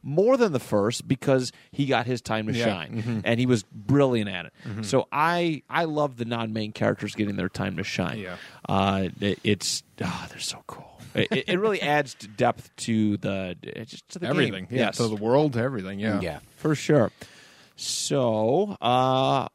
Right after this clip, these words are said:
Speaker 1: without further ado, let us hop in, and we are gonna name our top ten favorite video game side characters. Uh, Steve, you are our special guest,
Speaker 2: Okay.
Speaker 1: of course, so kick us off with your number ten.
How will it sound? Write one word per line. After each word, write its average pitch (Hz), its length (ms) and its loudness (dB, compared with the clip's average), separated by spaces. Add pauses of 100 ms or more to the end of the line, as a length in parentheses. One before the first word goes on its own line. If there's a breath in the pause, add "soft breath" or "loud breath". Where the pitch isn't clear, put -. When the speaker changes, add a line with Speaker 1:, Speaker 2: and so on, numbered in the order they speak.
Speaker 1:
without - 500 -2
further 107 400 0
ado, 90 640 -4 (140)
let 139 200 -2
us 208 140 -6
hop 151 320 0
in, 107 380 -4 (140)
and 104 360 -4
we 127 120 0
are - 80 -2
gonna 127 200 -6
name 123 220 -4
our 113 120 -2 (100)
top - 300 -2
ten 147 420 0 (460 soft breath)
favorite 156 440 2 (100)
video 120 720 2
game 120 480 -2 (120)
side - 480 -10
characters. 87 680 -8 (440 soft breath)
Uh, 107 180 -4
Steve, 127 400 -4
you 127 160 2
are 123 380 2 (180)
our 98 140 -10
special - 360 -12
guest, 131 280 0
Speaker 2:
Okay. 117 120 -4
Speaker 1:
of 90 60 -10
course, 139 260 2
so - 80 -10
kick 147 220 -6
us 139 100 -4
off 147 200 2
with - 120 -14
your 170 200 4
number 175 180 0
ten. 190 400 2